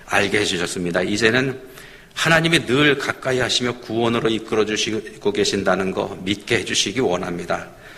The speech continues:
항상 보호해주고 계시는 은혜 안에 저희가 있다는 거, 그것도 또한 믿게 해주시기 원합니다. 그 믿음으로 하나님을 항상 송축하며 복을 누리며 살게 해주시기 원합니다.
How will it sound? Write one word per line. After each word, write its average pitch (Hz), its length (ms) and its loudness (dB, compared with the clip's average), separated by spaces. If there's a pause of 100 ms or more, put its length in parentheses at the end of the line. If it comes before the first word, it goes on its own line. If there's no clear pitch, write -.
(140)
항상 147 480 0
보호해주고 131 760 4
계시는 113 540 0
은혜 131 240 4
안에 123 240 2
저희가 107 300 -2
있다는 95 460 -2
거, 90 340 -6
그것도 90 360 -8
또한 107 220 -2
믿게 92 260 -4
해주시기 90 380 -4
원합니다. 85 640 -4 (380)
그 - 120 2
믿음으로 120 760 4 (220)
하나님을 98 440 -2
항상 131 560 0
송축하며 113 720 0 (1300)
복을 127 320 8
누리며 104 360 6 (220)
살게 101 400 -2
해주시기 92 360 -2
원합니다. 87 600 -2